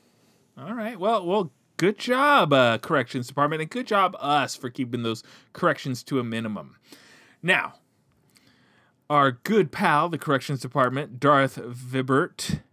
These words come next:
that's his street name. Uh, we like to give him a voice. We talk about him enough, but we decided, hey, you know what? Let's let him have a,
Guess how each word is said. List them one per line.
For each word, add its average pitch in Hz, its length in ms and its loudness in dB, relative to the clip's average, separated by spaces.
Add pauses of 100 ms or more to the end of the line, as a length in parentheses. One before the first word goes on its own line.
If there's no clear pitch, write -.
(520)
that's 120 200 -6
his 104 160 -6
street - 460 -2
name. 87 400 -8 (920)
Uh, 107 240 -10
we 123 140 -4
like 202 220 -4
to - 80 -20
give 196 160 0
him 196 160 -2
a 185 40 -2
voice. 180 380 0
We 143 80 -2
talk 202 320 -2
about 175 260 0
him 165 100 0
enough, 156 460 2
but 127 240 0
we 120 180 -2
decided, 123 520 -4
hey, 160 220 0
you 135 160 -2
know 117 140 -2
what? 117 340 0
Let's 135 240 -10
let 120 160 -4
him 113 80 -8
have 110 240 -8
a, 87 220 -12